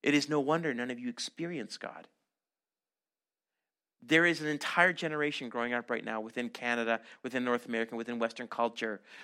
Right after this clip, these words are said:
who the idea of God seems kind of antiquated. Why? They are so overcommitted in their lives. They are so overcommitted in,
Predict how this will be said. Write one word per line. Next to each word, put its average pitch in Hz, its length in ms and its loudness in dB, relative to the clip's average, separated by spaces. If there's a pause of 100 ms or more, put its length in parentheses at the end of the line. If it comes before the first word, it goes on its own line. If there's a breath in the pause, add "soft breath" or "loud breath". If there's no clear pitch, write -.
who 151 180 4
the 131 220 2
idea 165 400 4
of 123 140 0
God 143 340 6
seems 127 360 -4
kind 131 180 -2
of - 100 -18
antiquated. 123 640 -2
Why? 143 320 6 (680 loud breath)
They 170 160 -2
are 143 140 -8
so 170 680 2
overcommitted 147 680 -2
in 127 100 -4
their 117 140 -4
lives. 113 520 0 (420)
They 143 80 6
are 135 100 4
so 180 320 4
overcommitted 156 640 0
in, 131 240 0